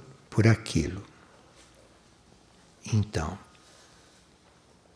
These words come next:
a parte que em todos os setores de atividade deve haver pessoas positivas, e, portanto, a gente pode estar em certos setores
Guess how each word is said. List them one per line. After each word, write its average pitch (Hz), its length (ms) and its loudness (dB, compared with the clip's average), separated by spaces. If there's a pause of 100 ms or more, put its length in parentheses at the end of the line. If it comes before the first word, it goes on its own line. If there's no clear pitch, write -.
(420)
a - 100 2
parte 175 460 8
que - 160 4
em 131 80 8
todos 175 520 8
os 131 100 2
setores 135 540 6
de 127 80 8
atividade 101 800 4
deve 127 360 8
haver 98 460 4
pessoas - 480 2
positivas, 110 1200 4
e, - 60 -20
portanto, 139 480 4
a 117 40 4
gente 110 240 2
pode 104 260 0
estar - 180 2
em 101 60 4
certos - 360 2
setores 170 720 6